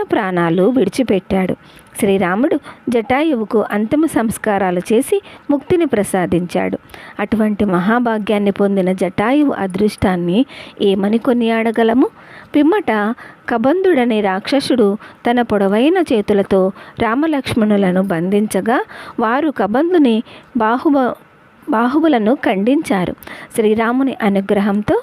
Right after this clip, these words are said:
కబంధుడు శాప విముక్తి పొంది తన నిజరూపాన్ని పొందాడు.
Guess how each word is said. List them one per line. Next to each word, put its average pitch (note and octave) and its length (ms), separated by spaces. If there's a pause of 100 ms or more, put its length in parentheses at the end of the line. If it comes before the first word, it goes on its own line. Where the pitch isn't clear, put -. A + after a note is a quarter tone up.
(380)
కబంధుడు B3 600
శాప F#3 380
విముక్తి A#3+ 460
పొంది G3+ 420 (400)
తన E4 140
నిజరూపాన్ని A3 920
పొందాడు. F#3+ 580